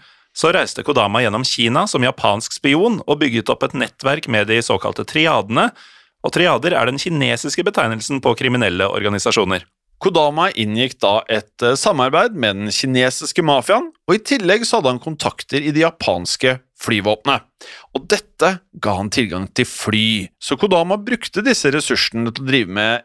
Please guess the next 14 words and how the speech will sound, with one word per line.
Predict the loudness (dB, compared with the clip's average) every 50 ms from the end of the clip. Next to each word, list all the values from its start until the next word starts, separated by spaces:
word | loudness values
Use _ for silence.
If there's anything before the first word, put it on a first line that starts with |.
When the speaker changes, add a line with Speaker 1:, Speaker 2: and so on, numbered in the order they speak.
| _ -8
Speaker 2:
eh, | -8 -6 -4 -4 -4 -4
en | -2
slags | -2 -4 -4 -4 -6 -6 -4
storstilt | -2 -2 0 0 0 0 0 0 0 0 2 0 0 0 -2 -8 -8 _
plyndring | -2 0 0 0 -2 -2 0 2 2 2 2
av | 2 2 2
landsbyer | 0 0 -2 -2 -6 -4 -2 -2 0 0
i | -2 -2
Kina | -2 0 0 0 0 0 2 0 0
og | 0 -2 -2
selge | -4 -2 -2 -2 -2 -2 -2 -2 -2 0
tyvgodset | 2 2 2 2 2 0 0 0 0 0 0 2 0 0 -4 -14 -20 -20 _ _
med | -2 -2 -2 -2 -2 0
høy, | 2 2 2 2 0 -4 -8